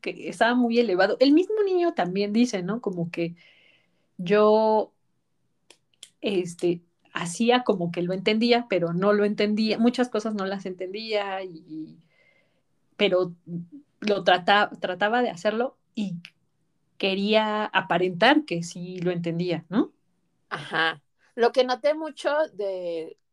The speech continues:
Speaker 2: por ejemplo, del papá, es que los niños les, le pedían explicaciones. "Oye, papá, este, eh, ¿qué es esto, no?". Y el papá daba su explicación y fin.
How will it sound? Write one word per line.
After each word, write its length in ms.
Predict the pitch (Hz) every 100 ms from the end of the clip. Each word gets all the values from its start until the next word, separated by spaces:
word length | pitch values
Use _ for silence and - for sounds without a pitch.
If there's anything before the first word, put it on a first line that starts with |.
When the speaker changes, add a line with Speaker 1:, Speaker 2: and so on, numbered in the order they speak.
| _ _
Speaker 2:
por 100 | -
ejemplo, 280 | - 208 220
del 160 | 196 170
papá, 480 | 165 - 185 269 - _ _ _ _ _ _ _ -
es 140 | 233
que 100 | 294
los 160 | 262 226
niños 280 | 233 240 247
les, 220 | 214 - -
le 140 | 185 185
pedían 380 | 185 190 208 233
explicaciones. 760 | - 196 185 160 180 214 262 330
"Oye, 240 | 370 392
papá, 480 | 320 311 311 320 277
este, 560 | 214 - 208 185 175 _ _ _ _ - - - _ _ _ -
eh, 460 | 226 202 190 185 -
¿qué 80 | 320
es 100 | 294
esto, 280 | 285 -
no?". 300 | - 233 302 _ _ -
Y 160 | 220 196
el 200 | 190 170
papá 440 | 190 208 208 - _ _ _ _ _ _
daba 300 | 185 226 254
su 80 | 262
explicación 640 | 226 - 190 175 208 247 285
y 100 | 233
fin. 360 | 220 196 170